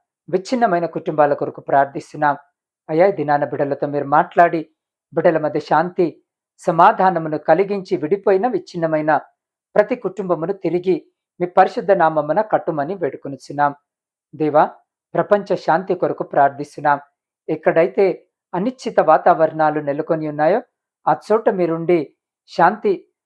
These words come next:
సమాధానాలు కలిగించమని వేడుకొనుచున్నాం. దేవా, ఈ సమయంలో ఈ ప్రార్థనలో ఏకీభవిస్తున్న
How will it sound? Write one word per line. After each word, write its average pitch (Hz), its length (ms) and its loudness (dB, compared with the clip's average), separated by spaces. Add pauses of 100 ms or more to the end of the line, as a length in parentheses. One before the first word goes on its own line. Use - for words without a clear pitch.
(320)
సమాధానాలు 175 680 4
కలిగించమని 147 760 -4
వేడుకొనుచున్నాం. 143 840 -4 (600)
దేవా, 147 180 2
ఈ 165 40 0
సమయంలో 151 640 -2 (460)
ఈ 190 60 4
ప్రార్థనలో 190 640 2
ఏకీభవిస్తున్న 156 840 -2